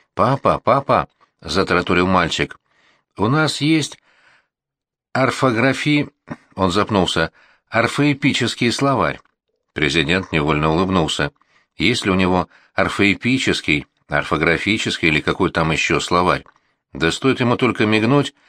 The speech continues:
как тысячи курьеров, связистов, расталкивая друг друга, бросятся разыскивать нужную вещь по всему свету. И не пройдёт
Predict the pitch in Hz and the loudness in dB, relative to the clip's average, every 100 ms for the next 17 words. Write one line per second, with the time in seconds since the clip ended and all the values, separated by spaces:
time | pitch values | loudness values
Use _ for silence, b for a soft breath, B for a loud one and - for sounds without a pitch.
0 | b b b 113 - - 131 143 120 127 | b b b -4 -4 -2 0 0 -2 -2
1 | 120 139 120 90 73 - 113 107 131 107 | -2 0 2 0 -2 -2 0 2 0 0
2 | 104 87 b b b b 78 110 - 143 | -2 -4 b b b b 0 0 0 -2
3 | 139 - 95 87 104 117 143 117 87 117 | 0 0 0 2 2 2 2 2 2 2
4 | 135 120 - 107 101 123 110 113 101 113 | 0 -4 -2 0 0 -2 -2 0 0 0
5 | 123 95 107 110 135 131 - 98 131 135 | 0 0 0 2 0 -2 -2 -2 0 0
6 | - 117 85 78 73 _ _ _ _ _ | 0 0 0 0 -6 _ _ _ _ _
7 | _ _ _ _ _ _ _ - 92 90 | _ _ _ _ _ _ _ -2 0 2
8 | 92 80 90 90 98 95 | 0 2 2 4 2 0